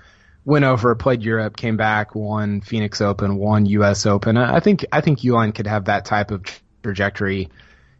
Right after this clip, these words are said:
into his mid to late twenties. Uh, and then Patrick Cantlay, you know, Cantlay's somebody, he made the tour championship, only playing thirteen events last year.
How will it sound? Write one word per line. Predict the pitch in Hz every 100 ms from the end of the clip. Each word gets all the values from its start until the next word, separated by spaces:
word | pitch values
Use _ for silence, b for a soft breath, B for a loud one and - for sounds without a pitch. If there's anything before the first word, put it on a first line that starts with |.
| -
into | 117 113
his | 104
mid | 107 104
to | 101
late | 98 95
twenties. | 104 101 98 98 -
Uh, | -
and | 110 110 131
then | 120
Patrick | 147 135
Cantlay, | - 110 95 92 95 87 _ _ -
you |
know, | 110 107
Cantlay's | 135 123 120
somebody, | 123 120 113 110 107 101 _ -
he | 117
made | 127
the | 135
tour | 131 117
championship, | 117 117 110 107 110
only | 110
playing | 107 104
thirteen | 95 110 90 -
events | 98 95 104 -
last | 92 92 -
year. | 92 90 87